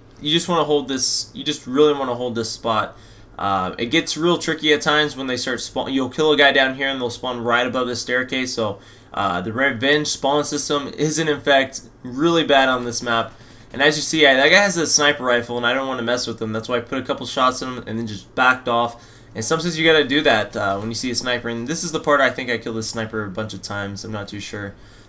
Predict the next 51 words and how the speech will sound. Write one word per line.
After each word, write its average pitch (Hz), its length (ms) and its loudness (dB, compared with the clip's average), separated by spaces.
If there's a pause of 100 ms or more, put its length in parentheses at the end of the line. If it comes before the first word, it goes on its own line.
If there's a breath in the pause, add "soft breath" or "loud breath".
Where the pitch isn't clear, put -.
No, 113 140 0
it's - 160 0
not. 120 160 2
But - 160 -2
earlier 190 260 6
you 175 80 2
guys 170 180 6
saw 156 160 4
me, 151 300 -2 (140)
I 127 80 0
killed 165 240 -2
the 151 80 -6
sniper 151 280 0
down 139 300 0
low. 131 320 2 (340 loud breath)
I 120 80 -4
killed 160 220 0
him 151 80 0
at 147 80 2
the 135 80 -4
top 139 220 2
of 131 40 -8
the 127 60 -8
stairs, 127 420 -2
and 131 140 -6
then 143 100 -6
he 156 60 -8
spawned 139 400 -2
in 127 80 -6
this 120 320 -6
room. 123 300 -4
So 131 100 -4
you 131 160 0
have 165 200 -2
to 160 60 -8
be 156 140 -4
careful 139 460 0
at 104 60 0
all 131 180 0
times 135 320 -4
of 113 40 -6
the 110 60 -6
spawn 117 320 -4
system. 104 360 -8 (380 loud breath)
It 127 120 -4
is, 143 240 -4 (300)
<laughs> - 280 -18
it's - 220 -14
fucking 165 480 -8 (200)
terrible. 123 480 0 (520 loud breath)
So 117 420 0